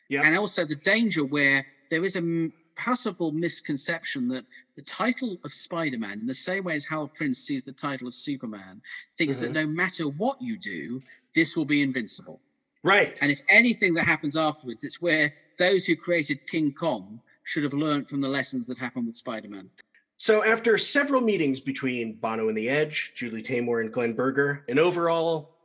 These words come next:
Speaker 1: artistic concept and method of teamwork and collaboration had been established, but as <laughs> you and I have just pointed out, might be a little problematic at times.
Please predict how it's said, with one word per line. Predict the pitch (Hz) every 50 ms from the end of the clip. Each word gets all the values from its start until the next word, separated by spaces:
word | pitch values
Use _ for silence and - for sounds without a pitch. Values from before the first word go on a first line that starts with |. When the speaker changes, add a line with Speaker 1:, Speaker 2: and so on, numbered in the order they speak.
| _ _ - -
Speaker 1:
artistic | 170 165 165 - - 208 202 - - 165 147 -
concept | - 147 139 143 139 139 - 151 151 170 - - - _ -
and | 151 147 147 143 151
method | 165 175 170 175 175 143
of | 139 135 -
teamwork | - - 151 139 135 131 131 123 - -
and | 131 -
collaboration | - 127 123 123 120 113 127 117 117 117 117 - - 170 143
had | - 127 110 107
been | 113 110
established, | 110 - - - 107 107 110 143 165 175 147 - -
but | 147 143 131 -
as | 147 147 143 147 - -
<laughs> | - -
you | 170 -
and | - - 151
I | 139
have | 135 143 131 117
just | - 120 - -
pointed | - 131 131 131 127 120
out, | 143 170 190 214 - - - 190 180 147 -
might | - 180 180 180 175
be | 180 170
a | 156 147
little | 147 143 135 127 117
problematic | - - - - 143 127 113 123 117 107 107 107 110 120 -
at | - -
times. | - 123 135 165 208 - -